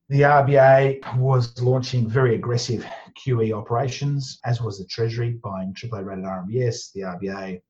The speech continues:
was buying government bonds and lending banks three-year, uh, money at a cost of just point two five percent.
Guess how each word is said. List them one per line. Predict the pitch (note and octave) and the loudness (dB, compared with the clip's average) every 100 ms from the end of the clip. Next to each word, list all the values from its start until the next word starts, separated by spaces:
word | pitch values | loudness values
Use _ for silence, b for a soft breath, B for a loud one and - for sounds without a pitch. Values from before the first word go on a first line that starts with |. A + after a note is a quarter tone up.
| _ b - | _ b -16
was | G#2+ | -12
buying | G2+ F2+ E2+ | -8 -8 -6
government | G2 F#2+ F2+ | -8 -8 -10
bonds | F#2+ F#2 F2+ - F#2+ | -8 -6 -8 -10 -10
and | F2+ | -8
lending | F#2 F#2 F2+ F2 F#2+ | -6 -6 -8 -10 -8
banks | G2 F#2+ - - - - - | -8 -8 -10 -12 -14 -16 -12
three-year, | - A#2 G#2 G2 F#2 - F2 | -4 -2 -2 -4 -6 -12 -16
uh, | F#2 | -8
money | A2+ D3+ F#3 - _ - | -2 0 -2 -4 _ -14
at | - | -10
a | |
cost | - F#2 - | -10 -10 -10
of | F2+ | -12
just | E2+ A2 - - _ | -10 -12 -14 -18 _
point | - G2 - | -6 -6 -8
two | G#2+ | -12
five | - G2+ E3 | -10 -10 -10
percent. | - D#3+ D3+ C3+ | -10 -6 -6 -6